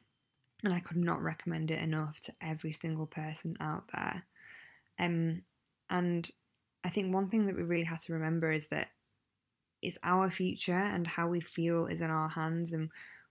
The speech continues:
we can't rely on other people to make us feel good. Um, I've, you know, I've been single now for the last three years, and it's honestly been the best thing for me because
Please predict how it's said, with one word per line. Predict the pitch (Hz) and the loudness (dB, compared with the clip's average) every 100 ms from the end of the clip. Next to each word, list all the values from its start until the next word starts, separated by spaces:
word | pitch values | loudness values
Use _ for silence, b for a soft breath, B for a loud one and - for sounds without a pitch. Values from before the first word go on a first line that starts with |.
| _ | _
we | 175 | -4
can't | - 175 - | 0 0 2
rely | 175 175 | 2 2
on | 170 | 0
other | 165 160 | -2 -2
people | - 165 - 160 | -2 -4 -2 -4
to | - | -2
make | 165 160 | -6 -2
us | 160 147 | -4 -4
feel | - 180 160 | 2 4 4
good. | 160 - - - - B B B B B - | 0 -4 -4 -8 -16 B B B B B -4
Um, | 170 165 160 160 _ _ _ _ | 0 0 0 -4 _ _ _ _
I've, | 180 170 - - - _ | 0 0 -2 -12 -18 _
you | 175 165 | 0 2
know, | 160 - | 0 -4
I've | 160 | -8
been | - 165 | -2 0
single | - 170 165 | 0 0 2
now | 170 160 160 160 | 2 2 0 -2
for | - 156 151 - _ b b b - | -2 -2 -2 -6 _ b b b -6
the | - | -2
last | 156 - - | -2 -2 0
three | 175 170 | 2 4
years, | 165 165 160 | 4 4 2
and | 156 | -2
it's | - - _ - 185 | -6 -10 _ -12 -2
honestly | 185 175 165 | 0 0 0
been | 170 165 160 160 | 2 2 0 -2
the | 160 | -6
best | 156 160 - - | -2 -2 -2 -2
thing | 160 160 | -2 -2
for | - 185 170 | 0 2 2
me | 160 | 0
because | 160 165 165 151 - | -2 -2 -2 -2 -2